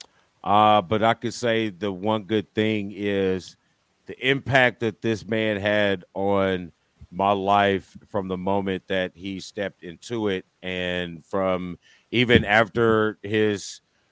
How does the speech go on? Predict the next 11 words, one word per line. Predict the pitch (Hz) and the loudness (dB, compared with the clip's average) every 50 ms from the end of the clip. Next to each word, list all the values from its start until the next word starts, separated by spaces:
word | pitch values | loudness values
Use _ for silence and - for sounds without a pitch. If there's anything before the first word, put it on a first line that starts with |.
| _ _ _ _ _ | _ _ _ _ _
um, | 110 110 107 104 101 92 | 0 0 2 2 0 -2
consciousness | - - - 127 127 123 107 - 110 113 110 101 - - | -8 -2 2 2 2 2 2 -2 -4 -6 -6 -6 -6 -8
left | 92 104 117 113 110 - | -4 -2 0 0 0 -2
this | - 110 107 95 110 | -4 -6 -4 -4 0
earth, | 107 113 117 113 110 104 - - _ _ _ _ - 87 87 | 2 4 4 4 4 2 -2 -8 _ _ _ _ -16 -8 -4
uh, | 104 101 101 101 95 90 | 0 0 2 2 2 0
he | 113 110 | -2 -4
still | - - - 120 107 92 | -6 -6 -4 -2 0 0
has | 107 107 104 87 104 | 2 0 0 0 -4
an | - | -6
impact, | - 110 101 - - 92 107 101 95 90 - - | -6 -6 -6 -6 -4 -2 -2 -2 -2 -4 -6 -14